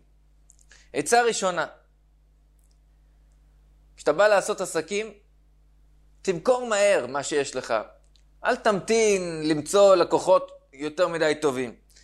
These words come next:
עד היכל, זה כמו משל כזה, הוא אומר לו, עד היכל הכריך, כשעדיין יש לך חול ברגליים, מזה שהלכת, שאתה עכשיו חוזר מהמסחר, מלקנות סחורה,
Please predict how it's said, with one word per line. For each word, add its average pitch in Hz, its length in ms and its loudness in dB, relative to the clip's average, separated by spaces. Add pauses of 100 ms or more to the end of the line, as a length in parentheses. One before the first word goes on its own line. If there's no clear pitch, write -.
(180)
עד 214 220 0
היכל, 202 420 0
זה 151 80 -16
כמו 180 200 -14
משל 190 360 -6
כזה, 139 240 -6
הוא 131 80 -2
אומר 127 200 -6
לו, 117 180 -6
עד 151 180 -4
היכל 254 340 2
הכריך, 190 600 0
כשעדיין 196 360 -2
יש 208 140 -10
לך 190 180 -6
חול 240 340 0
ברגליים, 180 680 0
מזה 165 180 -10
שהלכת, 190 380 -4 (320)
שאתה 160 280 -10
עכשיו 196 200 -8
חוזר 196 500 -4
מהמסחר, 185 680 0 (300)
מלקנות 185 460 -2
סחורה, 226 460 2